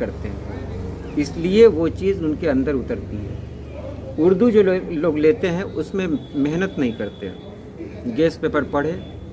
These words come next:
काम, उनका काम चल गया।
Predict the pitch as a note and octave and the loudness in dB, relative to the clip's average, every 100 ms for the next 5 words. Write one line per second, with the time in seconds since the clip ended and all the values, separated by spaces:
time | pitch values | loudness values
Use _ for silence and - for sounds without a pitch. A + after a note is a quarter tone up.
0 | - B2+ B2 C3 - - - - - - | -8 -2 -2 -2 -8 -12 -16 -16 -16 -16
1 | - - - C3+ C#3+ C#3 C3+ B2+ E3 E3+ | -16 -16 -4 -2 0 2 0 0 -2 -2
2 | E3+ | -6